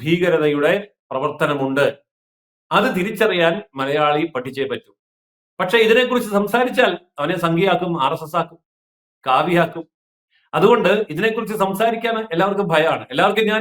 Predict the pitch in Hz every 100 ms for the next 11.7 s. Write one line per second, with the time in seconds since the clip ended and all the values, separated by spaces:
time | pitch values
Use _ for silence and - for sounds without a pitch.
0 | 226 220 214 220 196 202 208 196 147 139
1 | - _ _ _ _ _ _ _ - 139
2 | 170 190 214 214 160 117 - _ _ _
3 | 202 247 247 - _ _ - 170 214 285
4 | 277 208 143 104 - _ _ - 156 180
5 | 226 233 - 160 165 156 - 120 _ _
6 | _ _ _ _ _ - 240 277 226 214
7 | 220 - - _ _ _ _ _ _ _
8 | _ _ 127 151 170 170 160 135 143 190
9 | 190 170 160 160 156 - 143 156 151 151
10 | 131 147 156 151 139 135 135 135 123 123
11 | 135 147 135 127 139 185